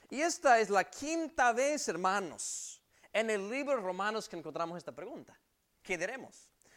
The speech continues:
La, la sexta y la última vez aparece en verso treinta de este capítulo. O sea, muchas veces Pablo, después de escribir algo, dice, "Pues, ¿qué diremos?". E-, es una forma de agarrar la atención del lector para que ponga atención a lo que está leyendo.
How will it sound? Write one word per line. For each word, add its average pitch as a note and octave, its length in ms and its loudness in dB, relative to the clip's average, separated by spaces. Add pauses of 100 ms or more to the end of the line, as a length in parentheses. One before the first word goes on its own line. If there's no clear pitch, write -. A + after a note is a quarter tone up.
La, E3 280 8
la D#3 220 4
sexta A3+ 480 2
y D#3 40 0
la D#3 80 2
última F3 300 -2
vez E3 220 0
aparece D#3 480 0
en C#3 140 -6
verso D3+ 340 -2
treinta A3+ 440 -4
de A#2 80 -12
este - 180 -16
capítulo. A2 480 -18 (640)
O - 80 -12
sea, F3 200 2 (140)
muchas C4 400 -2
veces A#3+ 400 0
Pablo, G#3+ 440 6
después B3 400 -2
de C4 60 -2
escribir G#3 220 -2
algo, G#3 160 -2
dice, G#3 160 -2
"Pues, G3+ 220 -6
¿qué B3 140 -4
diremos?". C#4 640 -2 (300)
E-, C4 280 4
es D4 120 2
una C#4+ 160 0
forma C4+ 440 6
de G#3 120 2
agarrar F#3 440 4
la C#4 80 6
atención G#3 840 -2 (200)
del F#3 240 2
lector F#3 520 0
para F#3+ 200 0
que F3 320 -6 (140)
ponga D4+ 340 4
atención A3+ 440 -2
a - 20 -6
lo F#3 100 -6
que - 60 -10
está - 220 -10
leyendo. F3+ 560 -2